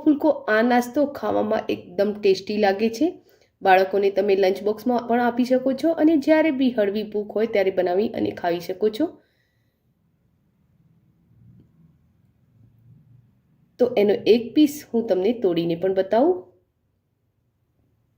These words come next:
તો એકદમ સોફ્ટ અને ખાવામાં ટેસ્ટી આ નાસ્તો રેડી છે.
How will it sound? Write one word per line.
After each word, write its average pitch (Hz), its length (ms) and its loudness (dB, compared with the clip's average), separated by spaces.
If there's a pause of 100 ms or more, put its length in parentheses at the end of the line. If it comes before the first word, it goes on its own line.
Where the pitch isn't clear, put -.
(720)
તો 277 100 -2 (220)
એકદમ 226 520 0 (120)
સોફ્ટ 220 440 0 (160)
અને 247 100 2 (120)
ખાવામાં 196 480 -2
ટેસ્ટી 202 400 -2 (220)
આ 190 100 -2
નાસ્તો 180 380 -6
રેડી 160 320 -2
છે. 359 100 -2